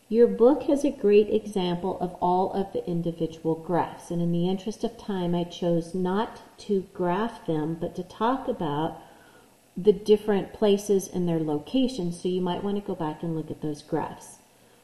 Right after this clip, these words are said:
Alrighty, if you see find inverse trig, so trig to the negative one of x, that notation means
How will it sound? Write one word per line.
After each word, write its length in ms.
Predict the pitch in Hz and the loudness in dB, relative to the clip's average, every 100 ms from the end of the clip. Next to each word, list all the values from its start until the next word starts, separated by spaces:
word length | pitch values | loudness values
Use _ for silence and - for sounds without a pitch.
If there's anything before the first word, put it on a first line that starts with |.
| _ | _
Alrighty, 500 | 220 214 190 139 - - - _ _ | 2 4 6 4 -2 -12 -20 _ _
if 260 | 226 233 - | 2 2 2
you 240 | 285 466 | 6 6
see 500 | - - 240 220 214 - - - | 6 -2 0 2 0 -4 -10 -4
find 720 | 220 220 214 220 220 214 - - _ _ _ _ | 0 2 4 4 2 0 -8 -20 _ _ _ _
inverse 480 | 220 226 226 247 254 | 2 4 4 2 0
trig, 420 | - 175 139 170 - - - - | -2 2 2 2 -2 -14 -20 -20
so 300 | - - 190 | -20 -6 -4
trig 680 | 170 - 220 208 202 202 202 - - - - | -4 -6 0 2 4 2 0 -6 -20 -20 -10
to 120 | 196 | -6
the 100 | 175 | -4
negative 540 | 180 180 180 208 196 196 | -2 -2 -2 0 -2 -2
one 360 | 185 170 170 170 | -2 0 0 -2
of 100 | 160 156 | -8 -4
x, 380 | 226 196 175 - - - _ _ _ _ _ - | 0 0 -2 -6 -20 -20 _ _ _ _ _ -2
that 320 | 226 277 285 | 2 2 2
notation 760 | 233 214 - 240 240 - 220 185 | 0 -2 0 0 0 0 0 0
means 540 | 156 151 160 208 - | 0 0 0 -2 -6